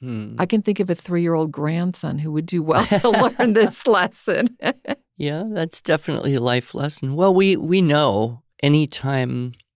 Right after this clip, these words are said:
Speaker 1: you know, we get caught between that pride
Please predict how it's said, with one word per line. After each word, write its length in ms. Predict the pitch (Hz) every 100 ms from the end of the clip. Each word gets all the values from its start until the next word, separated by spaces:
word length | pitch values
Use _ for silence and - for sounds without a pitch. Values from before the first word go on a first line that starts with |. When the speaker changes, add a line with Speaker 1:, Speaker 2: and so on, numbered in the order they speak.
| _ -
Speaker 1:
you 140 | 131
know, 260 | 113 113 113
we 140 | 120
get 260 | 120 127 -
caught 440 | - 131 123 -
between 480 | 123 120 - 127 117
that 200 | 110 101 _ _
pride 760 | - - 123 117 120 117 107